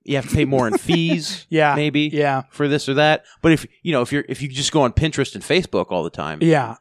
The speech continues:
Speaker 2: then you're,
Speaker 1: you know,
Speaker 2: you're in there.
Speaker 1: if you read Huffington Post,
Speaker 2: Yeah. <laughs> Then your score goes up.
Speaker 1: your score
Speaker 2: Yeah.
Speaker 1: goes up.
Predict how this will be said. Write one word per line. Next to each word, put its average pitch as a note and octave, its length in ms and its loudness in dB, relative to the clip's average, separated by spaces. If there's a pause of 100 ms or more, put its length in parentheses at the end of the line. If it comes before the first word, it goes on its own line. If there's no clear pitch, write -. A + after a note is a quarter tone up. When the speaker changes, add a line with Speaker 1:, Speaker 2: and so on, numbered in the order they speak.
(120)
Speaker 2:
then D3 240 -2
you're, C#3 200 -4
Speaker 1:
you A#2 80 -6
know, F#2+ 140 -4
Speaker 2:
you're C#3+ 140 -4
in C3+ 120 -6
there. A#2+ 260 -16
Speaker 1:
if D#3 120 0
you D3 120 -2
read C#3 140 -2
Huffington C3 440 -2
Post, E3+ 560 -2
Speaker 2:
Yeah. D#3+ 340 0
<laughs> - 40 -20 (280)
Then G3+ 180 -2
your G#3+ 80 -2
score F#3+ 280 2
goes F3 260 -2
up. F3 180 -2
Speaker 1:
your E3+ 100 -2
score F3+ 220 0
Speaker 2:
Yeah. F3 60 0
Speaker 1:
goes D3 160 -2
up. E3+ 200 2